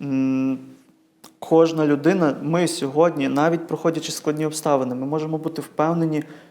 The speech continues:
що ми не байдужі Богові. Бог зацікавлений в тому, щоб ми в своєму житті, е, як написано далі, ми стали дітьми Божими. Про це ми поговоримо далі. Але сьогодні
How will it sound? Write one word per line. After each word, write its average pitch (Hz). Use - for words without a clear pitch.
що -
ми 143
не 143
байдужі 131
Богові. 123
Бог 139
зацікавлений 135
в 120
тому, 143
щоб 127
ми 131
в 160
своєму 151
житті, 151
е, 147
як 135
написано 139
далі, 147
ми 135
стали 135
дітьми 135
Божими. 147
Про 127
це -
ми 127
поговоримо 127
далі. 131
Але 135
сьогодні 139